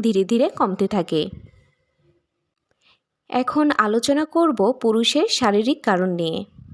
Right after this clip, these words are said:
অনেকেই ভাবে শুধু নারীর সমস্যা থাকে, কিন্তু প্রায় তিরিশ থেকে চল্লিশ পার্সেন্ট ক্ষেত্রে পুরুষ দায়ী।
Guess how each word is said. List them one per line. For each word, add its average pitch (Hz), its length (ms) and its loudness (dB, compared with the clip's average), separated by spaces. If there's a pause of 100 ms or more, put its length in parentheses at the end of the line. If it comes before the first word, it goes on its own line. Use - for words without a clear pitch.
(720)
অনেকেই 285 460 0
ভাবে 294 400 0
শুধু 254 340 0
নারীর 254 300 2
সমস্যা 220 480 0
থাকে, 175 420 -2 (360)
কিন্তু 285 320 0
প্রায় 254 300 0
তিরিশ 220 360 -2
থেকে 277 260 0
চল্লিশ 220 340 0
পার্সেন্ট 320 460 -2
ক্ষেত্রে 339 400 0
পুরুষ 254 420 -2
দায়ী। 156 320 -2